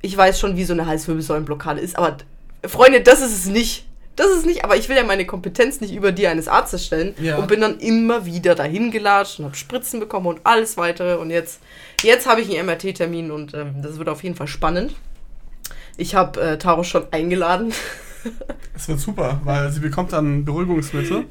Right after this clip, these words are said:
Speaker 1: Ja.
Speaker 2: Und dann darf man danach nicht Auto fahren oder schwere Maschinen bedienen.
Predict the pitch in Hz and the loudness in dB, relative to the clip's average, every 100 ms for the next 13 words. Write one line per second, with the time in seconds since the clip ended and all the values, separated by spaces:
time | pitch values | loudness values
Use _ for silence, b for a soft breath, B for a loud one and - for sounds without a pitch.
0 | 392 370 359 339 339 339 330 - 175 180 | -2 0 2 2 2 2 2 4 4 4
1 | 185 165 160 165 185 180 160 190 185 185 | 4 4 4 2 0 0 0 0 4 4
2 | 180 180 175 170 165 160 156 185 208 160 | 4 0 -2 -2 -2 0 0 0 -2 0
3 | 147 160 180 233 | 0 0 0 -2